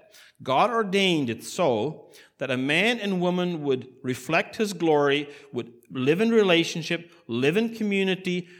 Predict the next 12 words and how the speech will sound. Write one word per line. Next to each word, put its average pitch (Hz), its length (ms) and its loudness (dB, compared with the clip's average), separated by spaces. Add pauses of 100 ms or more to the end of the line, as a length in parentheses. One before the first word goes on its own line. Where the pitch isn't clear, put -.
reflecting 160 500 -2
God's 180 260 4
glory 175 340 2
to 165 100 -6
him, 165 80 -6
and 156 100 -8
in 135 220 0
that 190 320 4
context 247 800 0 (260)
would 139 200 -2
have 123 280 -2
children, 214 560 4